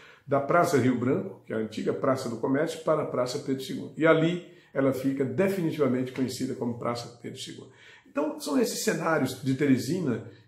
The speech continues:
que Teresina é uma cidade muito bonita, é uma cidade calorosa, é uma cidade amorosa, que estão sendo esquecidos, que estão sendo negligenciados.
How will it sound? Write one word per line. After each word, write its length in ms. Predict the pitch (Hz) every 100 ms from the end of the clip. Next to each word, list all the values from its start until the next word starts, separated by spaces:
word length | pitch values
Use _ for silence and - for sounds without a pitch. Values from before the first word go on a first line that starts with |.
| _
que 200 | 175 170
Teresina 420 | 180 165 190 196
é 20 |
uma 80 | 165
cidade 320 | - 151 143
muito 180 | 143 147
bonita, 480 | 131 123 165 160 131
é 40 |
uma 100 | 123
cidade 320 | 117 139 139
calorosa, 640 | - 139 120 120 131 123 127
é 40 |
uma 100 | 120
cidade 300 | - 123 123
amorosa, 360 | 120 117 143 -
que 80 |
estão 180 | 247 254
sendo 320 | 226 233 214
esquecidos, 1000 | 214 202 - - 214 - - 180 180 139 151
que 60 |
estão 200 | 139 165
sendo 220 | 165 170
negligenciados. 840 | 165 165 165 170 - 139 156 123